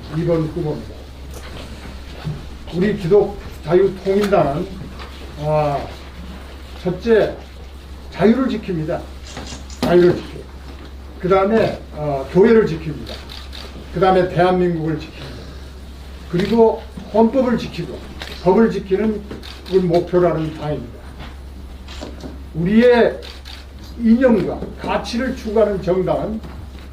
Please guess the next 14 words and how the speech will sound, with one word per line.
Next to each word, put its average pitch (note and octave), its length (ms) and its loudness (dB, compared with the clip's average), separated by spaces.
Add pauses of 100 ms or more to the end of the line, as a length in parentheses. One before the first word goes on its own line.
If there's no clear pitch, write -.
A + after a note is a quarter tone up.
(1160)
이와 G#3+ 200 6
같이 A3+ 320 2
대한민국이 G#3+ 840 2 (300)
기독교적인 A#3+ 600 0
입국론에 G#3+ 720 2 (160)
입각하여 F#3 560 4
세워진 F#3 460 6
나라이기 D#3+ 460 2
때문에 D#3 480 0 (840)
기독교적인 B3 800 2 (540)
세계관과 G#3 680 4
가치관으로 F#3+ 680 0
나라를 F#3+ 460 0
통치하면, G3+ 680 0